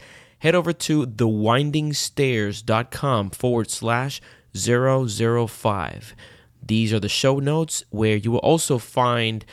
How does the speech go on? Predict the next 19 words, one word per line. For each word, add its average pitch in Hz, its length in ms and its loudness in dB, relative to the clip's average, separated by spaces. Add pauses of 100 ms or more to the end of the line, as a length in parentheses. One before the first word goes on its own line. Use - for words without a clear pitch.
(260)
uh, 95 180 -2
detailed 117 320 0
descriptions 104 520 -4
of 95 360 -4
everything 107 340 -4
you've 98 160 -6
heard 117 320 -2
here, 147 480 0 (400)
plus 120 400 0
links 143 460 -2
to 127 560 -2 (240)
different 123 340 0
websites, 123 420 0
including 156 720 -4
that 127 280 0
of 113 160 -2
Brother 113 240 -4
Robert 117 380 -2
Johnson's 127 720 -2